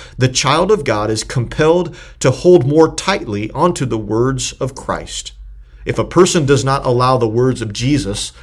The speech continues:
to hold more sway in his heart and mind, he risks slipping away from the truth.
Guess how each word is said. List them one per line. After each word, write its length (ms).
to 120
hold 300
more 220
sway 520
in 100
his 200
heart 300
and 160
mind, 380
he 180
risks 580
slipping 540
away 380
from 220
the 100
truth. 520